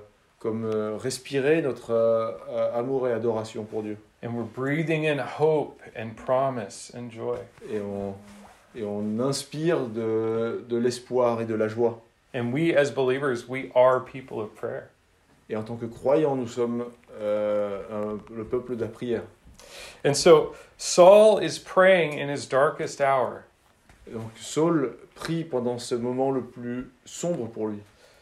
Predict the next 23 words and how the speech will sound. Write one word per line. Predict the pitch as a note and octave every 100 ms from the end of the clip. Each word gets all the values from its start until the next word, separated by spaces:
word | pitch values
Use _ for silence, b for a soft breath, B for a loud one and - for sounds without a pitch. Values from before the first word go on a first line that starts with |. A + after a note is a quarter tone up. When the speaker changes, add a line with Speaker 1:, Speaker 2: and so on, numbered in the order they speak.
| b b _ -
Speaker 2:
Ananias | D3 D#3+ E3 F3 E3+ -
has | E3+ E3
a | E3+
vision | C3+ F3+ D3 C3+ A#2
and | A#2
he's | B2+ -
talking | - D#3 D3 D#3+
to | C#3+
the | C#3+
Lord | C3 C3+ C3+
as | B2+ C3+
well. | C3+ A#2+ G#2+ - - - _ -
Speaker 1:
Et | G2
Ananias | A2+ A#2 C3 B2+ B2
a |
une | A#2+
vision | A2+ A#2 D3 D3 C3+ A#2+
et |
il | A2+
parle | G#2+ D#3 E3 D#3+
aussi | - A2+
avec | G2 G2+ G2+
Dieu. | G2+